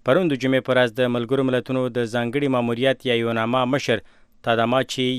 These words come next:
یاماماتو اظهار کړی و. د وزارت په اعلامیه کې ویل شوي دي چې سرپرست وزیر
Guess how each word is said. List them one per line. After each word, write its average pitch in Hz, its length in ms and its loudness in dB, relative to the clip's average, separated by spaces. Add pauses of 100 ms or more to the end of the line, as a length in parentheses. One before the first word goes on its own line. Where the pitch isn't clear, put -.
یاماماتو 123 580 2
اظهار 107 300 0
کړی 104 240 0
و. 101 100 -2 (540)
د 110 160 0
وزارت 113 360 2
په 110 120 -4
اعلامیه 113 280 0
کې 117 140 -4
ویل 110 180 -2
شوي 147 240 -2
دي 139 80 -2
چې 127 300 -4
سرپرست 117 600 -2
وزیر 120 300 -2